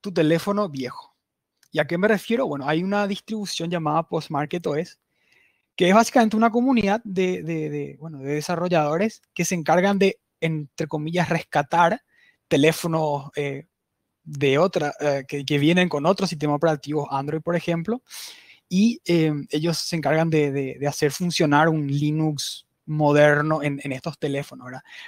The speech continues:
Pero es un proyecto de la comunidad, o sea, depende, el resultado depende mucho de tu teléfono. O sea, yo, por ejemplo, eh, tengo este Motorola G cuatro, que dentro de todo es uno de los que tiene mejor soporte y, bueno, para desarrollo por lo menos, eh, funciona súper bien.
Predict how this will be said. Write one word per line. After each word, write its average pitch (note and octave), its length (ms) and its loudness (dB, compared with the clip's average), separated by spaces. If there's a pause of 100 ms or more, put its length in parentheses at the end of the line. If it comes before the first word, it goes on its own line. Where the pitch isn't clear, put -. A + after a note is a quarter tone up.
Pero D#3+ 160 6
es C#3+ 100 6
un A3+ 120 6
proyecto G#3+ 380 4
de A3+ 40 8
la A3+ 100 8
comunidad, G3+ 520 0
o C3+ 60 -6
sea, C#3+ 280 -10 (320)
depende, D#3+ 540 2
el F#3 80 4
resultado F#3 400 4
depende G3+ 380 4
mucho F#3 400 -2
de A3 80 2
tu G#3+ 120 -8
teléfono. D#3+ 460 0
O C3+ 40 -16
sea, - 140 -18
yo, E3 100 -8
por F#3 140 -2
ejemplo, F#3 520 -2 (560)
eh, D#3 240 0
tengo D#3+ 360 -4
este D3 380 -4
Motorola D3+ 480 -4
G F3 160 -6
cuatro, F#3 460 2 (440)
que D#3 160 0
dentro D#3 300 2
de G3 80 4
todo G3+ 260 2
es E3+ 140 2
uno E3+ 140 -4
de F3+ 60 -2
los F3+ 80 0
que F#3 100 -4
tiene E3 300 -2
mejor D#3 380 -2
soporte F3 580 0
y, D3 220 -10
bueno, C#3+ 280 -10
para C#3 220 2
desarrollo D#3 460 0
por G#3+ 140 2
lo G#3 80 6
menos, F#3 360 0
eh, C#3+ 260 -8
funciona D3+ 360 -10
súper D3 340 -12
bien. C#3 220 -14